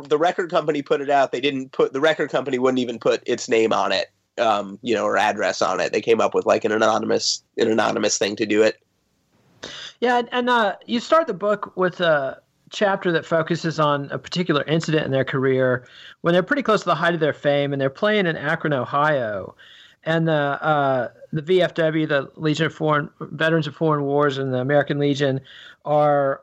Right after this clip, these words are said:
Speaker 2: um, have been motivated to attend their concert in a threatening way. And at the same time, uh, there's a, uh, somebody testifying against them at one of these, uh, I believe it was the, uh, House Un-American Affairs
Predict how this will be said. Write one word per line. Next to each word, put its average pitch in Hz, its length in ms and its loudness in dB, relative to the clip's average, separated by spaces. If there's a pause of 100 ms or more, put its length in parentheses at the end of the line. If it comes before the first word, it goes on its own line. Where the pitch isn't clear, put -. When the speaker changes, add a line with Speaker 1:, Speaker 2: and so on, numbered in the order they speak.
Speaker 2:
um, 135 500 -2 (320)
have 175 140 2
been 165 160 2
motivated 160 580 0
to 127 340 -2 (180)
attend 175 360 -2
their 143 100 0
concert 156 640 0
in 131 140 -2
a 131 180 -2 (120)
threatening 160 380 0
way. 151 580 -2 (180)
And 170 160 0
at 160 120 -2
the 151 60 -8
same 202 260 0
time, 170 440 -2 (380)
uh, 160 140 2
there's 160 200 0
a, 139 240 -2 (160)
uh, 139 280 2 (100)
somebody 175 340 0
testifying 160 720 -2
against 120 400 -4
them 110 420 -6
at 143 240 -4
one 160 160 0
of 139 60 -2
these, 135 380 -2
uh, 123 260 0 (600)
I - 40 -16
believe 185 240 2
it 165 100 2
was 151 140 -4
the, 135 360 -2 (180)
uh, 123 260 -4
House 151 280 0
Un-American 143 440 0
Affairs 156 460 0